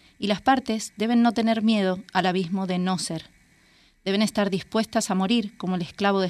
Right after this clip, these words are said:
Hegel, a no intentar la relación, a no necesitar la relación ni al otro. Pero ¿qué es la trascendencia? ¿Qué importancia tiene? La trascendencia es la prueba de la belleza, es la ventana a través de la cual se la percibe.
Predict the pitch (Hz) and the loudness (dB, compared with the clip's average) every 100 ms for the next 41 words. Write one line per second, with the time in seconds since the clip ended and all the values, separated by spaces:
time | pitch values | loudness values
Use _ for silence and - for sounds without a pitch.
0 | - 226 185 165 - _ _ _ _ 185 | 0 0 0 -4 -16 _ _ _ _ 0
1 | 202 214 220 208 202 220 - - 196 185 | 2 4 4 4 4 2 -2 -4 0 0
2 | 226 233 - 208 220 - _ _ _ 196 | 0 -2 0 0 0 -6 _ _ _ 0
3 | 214 233 - 202 190 190 190 233 220 - | 2 2 -2 -4 -2 -2 -2 0 -2 0
4 | 196 196 202 180 175 165 170 - _ _ | -2 -2 -2 -2 -2 -4 -10 -12 _ _
5 | - - - _ - 202 262 214 202 190 | -20 -20 -20 _ -4 2 2 4 2 0
6 | 185 196 185 185 175 170 196 196 196 202 | -2 -2 -2 -2 -4 -4 -2 -2 -2 -2
7 | 190 185 185 180 170 - _ _ - - | -2 -2 -2 -4 -4 -8 _ _ -20 -20
8 | _ 175 175 175 180 196 220 220 233 214 | _ -6 -4 -4 0 2 2 4 0 0
9 | 180 190 226 233 214 190 180 196 180 - | -2 -2 2 2 4 2 0 0 -2 -4
10 | 156 - _ - - - - 185 185 180 | -10 -14 _ -20 -20 -20 -12 -4 -2 -2
11 | 180 202 233 247 185 185 185 175 185 175 | 2 4 4 2 0 -2 -2 -2 -2 0
12 | 208 196 202 196 - 196 185 185 - 185 | 4 4 4 -10 -10 -8 -6 -8 -4 -4
13 | 170 | -4